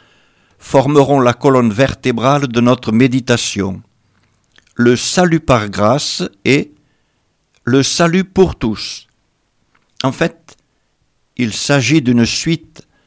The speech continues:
au message diffusé précédemment sur cette antenne et intitulé À propos du salut.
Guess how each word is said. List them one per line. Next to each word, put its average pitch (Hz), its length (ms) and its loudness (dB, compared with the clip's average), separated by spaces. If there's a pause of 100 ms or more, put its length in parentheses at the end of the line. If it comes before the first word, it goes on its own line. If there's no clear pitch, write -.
(440)
au 107 80 2
message 117 560 -2
diffusé 117 580 0
précédemment 127 760 0
sur 117 240 -6
cette 120 240 -2
antenne 123 400 2
et 120 80 2
intitulé 110 760 -2 (1040)
À 123 140 0
propos 160 440 2
du 139 120 0
salut. 104 480 0